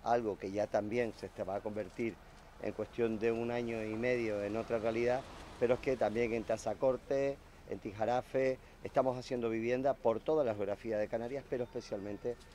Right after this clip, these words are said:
en la isla de La Palma. Objetivo, vivienda asequible, vivienda social y que al final los ciudadanos de la isla de La Palma y la gente joven que quiera desarrollar su vida aquí la pueda tener.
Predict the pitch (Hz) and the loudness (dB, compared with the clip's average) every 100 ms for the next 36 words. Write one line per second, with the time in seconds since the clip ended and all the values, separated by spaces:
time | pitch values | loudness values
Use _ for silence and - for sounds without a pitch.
0 | - - 110 107 107 95 98 98 95 87 | -6 -2 0 2 0 -2 -2 -2 -2 -4
1 | 87 80 - - - - - - 123 117 | -8 -10 -16 -20 -20 -20 -10 4 4 4
2 | 131 160 139 90 82 - 98 101 107 107 | 2 4 4 0 -4 -12 -6 -2 0 2
3 | 101 98 - 101 131 151 160 175 151 92 | 0 0 -4 -4 -2 -2 -2 -4 -6 -4
4 | 101 101 95 95 - 95 135 143 156 - | -2 -2 -2 -6 -8 -6 2 2 2 -4
5 | - - - 110 104 104 101 - 104 110 | -20 -20 -10 -6 -2 -2 -2 -4 -2 -2
6 | 123 117 - 101 101 113 107 98 98 98 | -2 -6 -6 -2 0 0 -2 -4 -4 -2
7 | 101 98 95 123 131 135 - 113 98 104 | 0 0 0 0 0 -4 -6 -6 -8 -8
8 | 110 101 107 104 92 107 92 120 101 82 | -8 -4 -2 -2 -4 -8 -4 -2 -2 -4
9 | 92 - 104 92 98 95 - - - - | -6 -6 -6 -4 -4 -4 -8 -18 -20 -12
10 | 123 104 104 101 107 127 104 - 92 87 | -6 -2 -2 -4 -8 -8 -6 -4 -4 -6
11 | - 80 | -10 -18